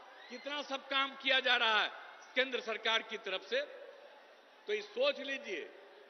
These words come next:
कि हम लोग राज्य सरकार में काम करते हैं और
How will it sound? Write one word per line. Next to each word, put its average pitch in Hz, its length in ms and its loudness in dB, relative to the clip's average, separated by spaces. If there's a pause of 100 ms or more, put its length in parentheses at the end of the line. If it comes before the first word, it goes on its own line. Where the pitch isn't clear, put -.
कि 208 100 -2
हम 220 240 -6
लोग 262 220 4
राज्य 269 380 -2
सरकार 269 440 -2
में 269 160 -2
काम 262 320 -4
करते 269 380 -2
हैं 285 260 -2 (460)
और 202 120 -4